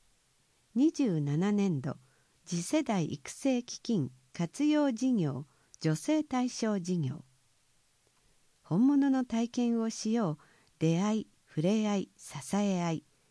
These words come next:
誰でも農村体験プロジェクト。二十七年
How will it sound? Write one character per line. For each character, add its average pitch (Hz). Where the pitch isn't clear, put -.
誰 294
で 240
も 180
農 165
村 285
体 262
験 233
プ -
ロ 202
ジ 156
ェ 123
ク -
ト。 -
二 269
十 277
七 180
年 160